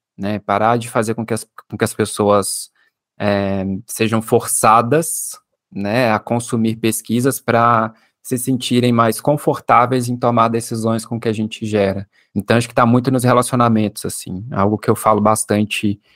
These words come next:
com mentorados, com, com meus alunos que eu tenho um pouco mais de contato, é, num processo seletivo, você tá lidando com uma outra pessoa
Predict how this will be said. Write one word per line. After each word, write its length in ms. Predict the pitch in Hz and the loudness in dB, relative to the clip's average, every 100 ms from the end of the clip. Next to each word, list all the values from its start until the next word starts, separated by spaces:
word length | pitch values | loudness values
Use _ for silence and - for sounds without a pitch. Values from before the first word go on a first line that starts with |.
| _ _ | _ _
com 240 | 107 104 | 0 2
mentorados, 920 | 101 104 92 87 120 120 110 113 110 | 2 0 2 4 6 6 4 -2 -10
com, 320 | - 107 104 101 | -8 -4 -2 -4
com 160 | - | -2
meus 200 | 107 107 | 0 4
alunos 440 | 104 98 107 104 - | 2 2 0 -4 -4
que 80 | |
eu 60 | 101 | -8
tenho 180 | - 101 | -4 -2
um 40 | |
pouco 220 | 101 101 | -2 -2
mais 180 | 101 98 | 0 0
de 60 | - | -2
contato, 560 | 98 98 113 123 - | -8 2 2 2 2
é, 220 | 110 98 95 _ _ _ | 4 2 0 _ _ _
num 140 | 113 | -2
processo 440 | 120 123 120 143 - | 4 4 4 0 2
seletivo, 760 | 143 139 - 127 135 139 165 | 2 2 0 0 0 0 -2
você 200 | 180 - | 0 -2
tá 460 | 139 127 127 143 - | -2 2 2 2 -2
lidando 460 | 131 131 120 123 135 | -2 2 2 2 -2
com 180 | - | -4
uma 200 | 127 131 | -2 2
outra 400 | 123 139 139 - | 4 2 0 -4
pessoa 580 | 113 104 - 95 90 92 | -4 -6 -6 -8 -6 -8